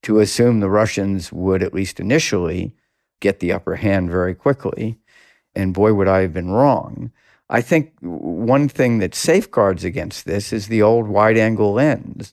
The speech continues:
And again, my initial Ukraine column's a good example. I began by saying that this is Europe's nine eleven. And I didn't know how it would play out, but I did know that we were witnessing a real major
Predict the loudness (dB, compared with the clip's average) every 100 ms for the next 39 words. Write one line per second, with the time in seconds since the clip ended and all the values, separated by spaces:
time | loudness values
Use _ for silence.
0 | -4 0 0 -2 -2 0 2 4 4 2
1 | 0 2 2 2 2 2 2 -2 -4 0
2 | 2 2 -2 -2 0 2 0 -4 -4 -4
3 | -4 0 0 0 -4 -8 _ _ _ -6
4 | -4 -2 -2 0 0 2 2 0 -2 -2
5 | 0 -2 -4 -4 -2 -2 -2 -4 -4 -6
6 | -10 -2 2 4 2 -2 -6 -2 0 -2
7 | -4 -6 -6 -10 -18 _ _ _ _ _
8 | _ _ _ _ -8 -2 2 2 0 0
9 | -4 -2 2 2 0 -6 -12 -2 2 4
10 | 2 0 -2 -2 0 0 0 0 0 -4
11 | -4 -4 -6 -8 -12 _ _ _ -8 2
12 | 4 2 0 0 2 4 2 4 2 2
13 | -2 -2 -2 0 0 -2 0 2 4 2
14 | -2 0 2 0 0 0 0 -2